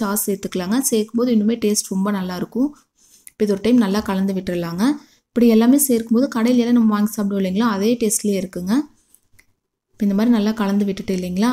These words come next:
அடுத்து இதுல வந்து நம்ம ready பண்ணி வச்சிருக்கோம் இல்லைங்களா, அந்த noodles ஃபுல்லா உள்ள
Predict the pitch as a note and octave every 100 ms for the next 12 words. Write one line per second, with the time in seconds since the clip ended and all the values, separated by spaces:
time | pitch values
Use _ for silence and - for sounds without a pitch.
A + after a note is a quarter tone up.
0 | A3 G3+ A#3+ B3+ A3+ G#3 G#3+ C4 A3+ G#3+
1 | B3+ A#3+ G#3+ - G3+ F#3+ F#3 F3+ G3 A#3+
2 | G#3 G#3 G#3+ - F#3+ G#3 G3+